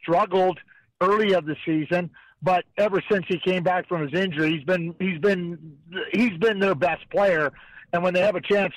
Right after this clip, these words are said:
to win, it's usually because of him.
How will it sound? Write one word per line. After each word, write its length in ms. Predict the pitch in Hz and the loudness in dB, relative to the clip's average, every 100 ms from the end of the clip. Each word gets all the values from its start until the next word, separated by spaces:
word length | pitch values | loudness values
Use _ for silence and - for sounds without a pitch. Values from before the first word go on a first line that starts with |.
| 170 | -2
to 60 | |
win, 460 | 156 214 175 156 139 - - _ - | 2 2 2 0 -6 -16 -20 _ -16
it's 140 | 131 | -6
usually 300 | 190 196 160 | 0 0 0
because 300 | 135 139 170 | -2 0 0
of 160 | 123 117 | 0 -2
him. 240 | 165 123 | -2 -2